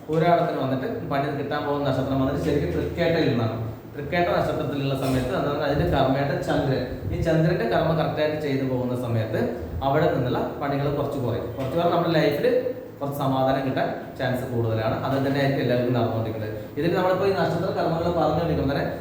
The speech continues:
നിങ്ങൾ പലരും ഇതേ തൊഴിൽ ചെയ്തുകൊണ്ടിരിക്കുന്നുണ്ട്. ഇതിന്റെ കാലഘട്ടങ്ങളായിട്ട് ജോലി ചെയ്തുകൊണ്ടേ ഇരിക്കുന്നുണ്ടാവും. അടുത്തത് എന്താണ്? ഉത്രാട നക്ഷത്രമാണ്. ഈ ഉത്രാട നക്ഷത്രത്തിന്റെ എന്താണ്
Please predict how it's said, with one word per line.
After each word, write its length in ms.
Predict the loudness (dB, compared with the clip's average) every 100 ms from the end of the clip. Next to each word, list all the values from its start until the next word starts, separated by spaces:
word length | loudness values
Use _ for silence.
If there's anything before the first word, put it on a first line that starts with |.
| -8
നിങ്ങൾ 520 | -4 0 2 2 2 -2 -6 0
പലരും 640 | 2 4 4 4 0 -4 -8 -6 -2
ഇതേ 340 | 2 4 4 4
തൊഴിൽ 220 | 2 2
ചെയ്തുകൊണ്ടിരിക്കുന്നുണ്ട്. 720 | 2 2 2 0 0 0 0
ഇതിന്റെ 200 | 0 2
കാലഘട്ടങ്ങളായിട്ട് 840 | 2 4 2 2 0 0 0 0 0
ജോലി 200 | 2 2
ചെയ്തുകൊണ്ടേ 420 | 2 2 2 2
ഇരിക്കുന്നുണ്ടാവും. 640 | 4 2 0 -2 -4 -6 -10 -12 -16 -18 -18 -18 -18 -16 -8 -4 -4 -4 -2
അടുത്തത് 360 | 0 2 4
എന്താണ്? 800 | 2 0 -2 0 2 2 0 -4 -10 -12 -16 -16 -10
ഉത്രാട 320 | -6 0 4 6
നക്ഷത്രമാണ്. 760 | 4 0 -2 -2 0 -2 -4 -8 -12 -8
ഈ 40 |
ഉത്രാട 500 | -6 -2 2 2 2
നക്ഷത്രത്തിന്റെ 600 | 0 -4 -4 -4 -2 -2 -2 -8 -12 -6
എന്താണ് 640 | -2 0 0 0 -2 -6